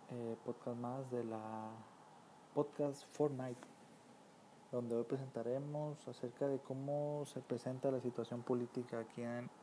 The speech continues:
en Hermosillo y en el estado de Sonora.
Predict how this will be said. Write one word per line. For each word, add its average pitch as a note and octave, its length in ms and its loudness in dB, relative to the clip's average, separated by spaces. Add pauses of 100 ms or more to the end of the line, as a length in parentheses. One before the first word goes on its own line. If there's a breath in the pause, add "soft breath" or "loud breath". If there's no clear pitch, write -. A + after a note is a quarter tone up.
(160)
en C3 160 -2
Hermosillo E3+ 840 2 (180)
y E3 180 4
en D3 140 2
el A#2+ 100 -2
estado A#2+ 380 2
de A#2 80 -4
Sonora. C#3+ 420 -6